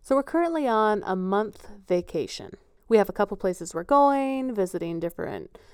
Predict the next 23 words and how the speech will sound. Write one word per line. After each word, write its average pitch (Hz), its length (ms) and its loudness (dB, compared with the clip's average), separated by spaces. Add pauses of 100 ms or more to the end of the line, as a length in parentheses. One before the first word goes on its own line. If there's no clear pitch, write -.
(180)
you - 80 -6
know, 139 180 -4
family 254 480 0
members 220 540 2
and 196 80 -2
whatever. 190 520 2
And 175 300 -4
actually - 360 -4
tomorrow, 185 380 -2
my 185 120 -2
husband 190 480 -2
and 190 480 -2
baby 277 460 2
are 185 180 2
leaving 185 320 0
to - 220 -2
Italy, 196 380 0
which 175 180 -6
is 180 100 -14
gonna 180 160 -6
be 170 120 -4
really 170 180 -2
fun. 165 340 -6